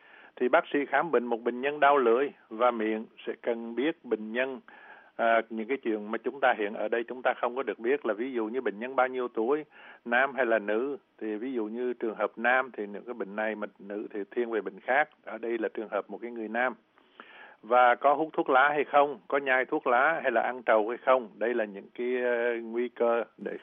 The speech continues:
gây sinh ra những cái bệnh ở trong miệng, nhất là bệnh ung thư miệng. À, bệnh nhân trước đây có bị bệnh siêu vi herpes, nó làm lợ miệng hay không,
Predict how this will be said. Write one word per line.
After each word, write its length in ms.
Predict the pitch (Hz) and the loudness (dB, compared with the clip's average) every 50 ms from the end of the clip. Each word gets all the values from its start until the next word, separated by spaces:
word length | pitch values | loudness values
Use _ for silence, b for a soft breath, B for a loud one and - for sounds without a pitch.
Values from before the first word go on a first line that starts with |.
| - - - | -16 -12 -6
gây 260 | 113 110 120 120 117 - - | -2 2 2 2 2 0 -4
sinh 140 | 123 120 113 | -4 -4 0
ra 140 | - 120 | 2 2
những 160 | 113 110 95 95 | 2 2 -2 -4
cái 100 | 120 113 | -4 -4
bệnh 200 | 110 98 90 98 | -4 -6 -8 -8
ở 60 | - | -6
trong 200 | - 113 110 107 | -6 -6 -6 -4
miệng, 240 | 95 95 95 90 95 | -4 -4 -4 -4 -6
nhất 140 | 110 110 - | -10 -2 -2
là 60 | 104 | -2
bệnh 140 | 92 113 98 | -2 -2 -6
ung 180 | 98 107 110 | -6 -10 -6
thư 160 | 104 120 110 107 | -4 -2 -2 -2
miệng. 260 | 104 95 92 92 98 _ _ _ _ B B B B B B B B B B B B B B | -2 -2 -4 -4 -6 _ _ _ _ B B B B B B B B B B B B B B
À, 340 | 117 120 120 120 120 120 120 | 0 2 4 6 4 4 4
bệnh 280 | 120 120 117 120 113 110 _ | 2 -2 -4 -4 -8 -12 _
nhân 200 | - 147 147 147 | -6 -6 -6 -4
trước 200 | - 165 160 - | -2 -4 -2 2
đây 140 | - 139 135 | 2 2 2
có 140 | 135 - 147 | 2 0 0
bị 200 | 135 117 113 113 | 2 2 2 2
bệnh 340 | 110 110 110 110 110 110 104 - - | 2 0 -2 -2 -6 -8 -8 -8 -4
siêu 180 | - 147 147 139 | 0 2 2 2
vi 300 | 127 127 131 131 135 127 - | 2 0 -2 0 -2 -2 2
herpes, 420 | 131 131 131 127 - 147 147 160 143 - - - - - | 4 4 4 4 2 0 -2 -2 -2 -6 -18 -20 -18 -6
nó 160 | 120 127 131 | 0 0 2
làm 200 | 127 123 113 113 | 4 4 2 2
lợ 240 | 113 104 110 123 123 | 2 2 2 0 0
miệng 200 | 110 107 107 101 | -4 -6 -8 -4
hay 120 | 113 139 120 | -4 -6 -2
không, 320 | - 139 135 135 139 131 | 4 4 4 4 4 -2